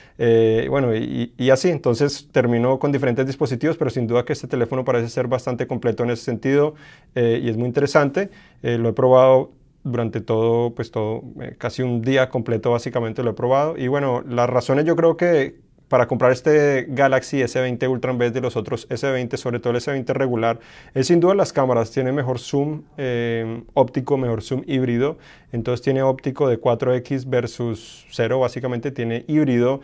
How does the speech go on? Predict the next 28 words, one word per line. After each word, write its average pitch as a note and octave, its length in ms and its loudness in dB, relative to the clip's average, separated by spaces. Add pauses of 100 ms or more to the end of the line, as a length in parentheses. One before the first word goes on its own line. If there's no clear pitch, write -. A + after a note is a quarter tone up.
(320)
de A#2 120 2
diez A2 220 4
X C3 380 -4
versus, A2+ 880 -2
eh, A2 420 -2 (760)
eh, G#2 340 -8
cin-, G#2 320 -8 (300)
tres A#2+ 200 4
X C3+ 420 -4
que B2 100 -4
tiene A#2 360 0
el A2+ 120 -2
regular. A2 420 2 (300)
Entonces, B2 220 -4
sin B2+ 120 2
duda B2+ 240 4
que - 80 0
el C3+ 60 0
zoom, D3 280 -4
obviamente B2 380 -2
no C3+ 80 0
todos C#3 220 0
utilizamos C#3 440 -2
zoom, E3 160 -4
pero C3+ 140 0
es A#2 80 -4
una B2 140 -2
ventaja. C3+ 500 0